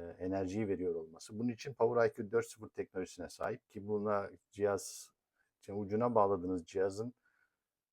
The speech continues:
e, talebine uygun şekilde onu en hızlı şarj edecek şekilde otomatik ayarlıyor. Tabii ki güvenlik de çok önemli. Sahip olduğu Active Shield iki sıfır sayesinde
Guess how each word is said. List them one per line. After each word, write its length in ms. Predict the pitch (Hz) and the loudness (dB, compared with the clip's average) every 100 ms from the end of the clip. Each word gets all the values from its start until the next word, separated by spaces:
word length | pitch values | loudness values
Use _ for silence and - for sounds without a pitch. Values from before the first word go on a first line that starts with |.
| _ | _
e, 240 | 95 95 - | -4 -2 0
talebine 400 | 104 110 113 117 | -2 0 0 2
uygun 240 | 110 127 | 2 0
şekilde 560 | - 98 - 90 92 151 | -4 -8 -8 -8 -8 -4
onu 240 | 107 127 | -2 -2
en 200 | 107 143 | 0 2
hızlı 240 | 131 110 | 2 0
şarj 340 | 104 104 101 98 | -2 -2 0 -4
edecek 320 | 92 95 104 | -6 -4 -2
şekilde 340 | - 90 98 | -4 -12 -6
otomatik 580 | 104 98 95 92 98 - | -6 -4 -6 -6 -10 -8
ayarlıyor. 440 | 87 - _ 98 - _ _ _ _ _ _ - | -8 -8 _ -14 -14 _ _ _ _ _ _ -4
Tabii 200 | 156 151 | -2 -2
ki 120 | 135 | 2
güvenlik 380 | 127 131 143 143 | 8 8 8 2
de 80 | 120 | 0
çok 240 | 104 - | 0 -2
önemli. 340 | 92 92 104 | -8 -8 -8
Sahip 380 | 120 104 113 - | 0 2 2 2
olduğu 260 | 104 107 107 | 2 2 0
Active 300 | 101 - 107 | -2 -6 -16
Shield 280 | - 110 - | -6 -6 -6
iki 200 | - - | -16 -6
sıfır 300 | 104 104 107 | -4 -2 -4
sayesinde 800 | - 92 92 - 87 87 110 | 0 2 4 0 -4 0 0